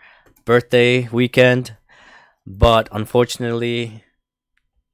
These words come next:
due to unfortunate circumstances, something out of her control,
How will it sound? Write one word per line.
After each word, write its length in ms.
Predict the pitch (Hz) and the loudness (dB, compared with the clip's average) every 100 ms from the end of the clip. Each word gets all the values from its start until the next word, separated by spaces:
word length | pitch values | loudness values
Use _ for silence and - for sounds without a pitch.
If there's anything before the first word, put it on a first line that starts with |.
| _ _ _ _ _ 113 | _ _ _ _ _ -10
due 180 | 123 117 | -8 -6
to 260 | - 120 123 | -8 -8 -6
unfortunate 1120 | 117 113 113 110 - - 113 - 113 110 110 | -4 -4 -6 -12 -12 -8 -8 -8 -10 -10 -10
circumstances, 1000 | - 110 - 117 - 127 139 139 - - _ _ _ _ _ _ _ _ _ | -12 -12 -12 -14 -12 -12 -12 -14 -16 -20 _ _ _ _ _ _ _ _ _
something 320 | 127 131 123 | -10 -8 -6
out 140 | 110 | -4
of 40 | 113 | -6
her 80 | |
control, 580 | 101 101 - 104 101 101 | -8 -12 -10 -8 -6 -10